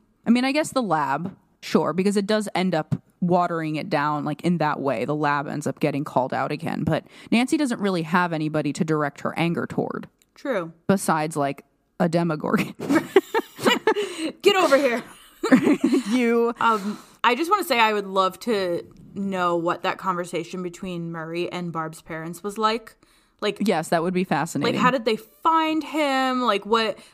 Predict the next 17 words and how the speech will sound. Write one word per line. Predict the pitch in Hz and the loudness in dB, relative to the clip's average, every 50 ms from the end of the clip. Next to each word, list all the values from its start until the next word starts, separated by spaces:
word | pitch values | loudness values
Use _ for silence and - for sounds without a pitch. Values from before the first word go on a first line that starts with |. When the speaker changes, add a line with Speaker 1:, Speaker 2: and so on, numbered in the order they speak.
| _ _ | _ _
Speaker 2:
what | 262 311 - | 0 2 2
was | 466 440 - | 2 0 2
that | 381 349 349 - | 2 2 2 0
consultation | - 254 247 240 226 - 214 208 - 220 202 196 - - 196 180 180 | 2 2 2 2 0 -6 -12 -8 -4 -4 -2 -2 -4 -6 -8 -6 -6
like? | 165 165 165 - 170 - - | -4 -4 -4 -4 -4 -4 -2
And | - 220 240 | 0 2 2
how | - 269 311 | 4 4 4
did | 370 427 415 - | 4 2 0 0
they | 370 339 | 0 2
walk | 269 262 247 247 247 226 | 2 2 0 0 0 -4
away | 208 165 180 175 175 180 | -4 -2 -2 -2 0 -2
from | 180 - 202 196 202 | -2 -2 -2 -2 0
that | 190 180 170 - - | 0 -2 -2 -2 -2
first | 196 190 185 170 - - | -2 -2 -2 -4 -6 -8
meeting | 185 170 170 180 185 190 190 | -6 -4 -2 -2 -2 -4 -2
being | 180 185 180 175 170 | -2 -2 -2 -2 -4
like, | 170 170 165 165 - | -4 -6 -6 -8 -12